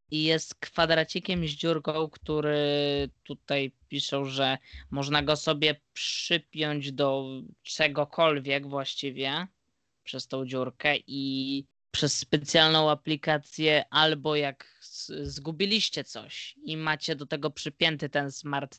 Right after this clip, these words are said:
tag, to możecie, y, kliknąć w apce na telefonach swoich, Samsungach i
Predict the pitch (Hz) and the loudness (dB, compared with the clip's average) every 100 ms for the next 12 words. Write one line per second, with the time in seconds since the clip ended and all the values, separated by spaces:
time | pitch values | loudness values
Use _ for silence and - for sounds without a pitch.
0 | - 151 147 - - 143 139 139 147 147 | -2 -2 -2 -6 -6 -4 -4 -2 0 0
1 | - - 147 143 143 139 - - 139 131 | 0 2 4 4 4 2 -2 -8 -8 -8
2 | 127 - 170 165 151 151 139 156 156 - | -10 -8 -2 -2 0 -4 0 4 2 2
3 | - 131 120 120 127 - 131 131 - 143 | -8 -4 -2 -2 -8 -6 -4 -4 -2 -2
4 | 131 123 - - 123 117 113 - 123 120 | -2 -4 -4 -2 -4 -6 -8 -10 -8 -8
5 | - 131 123 120 - - 131 123 120 | -6 -6 -2 -4 -4 -8 -4 -2 -4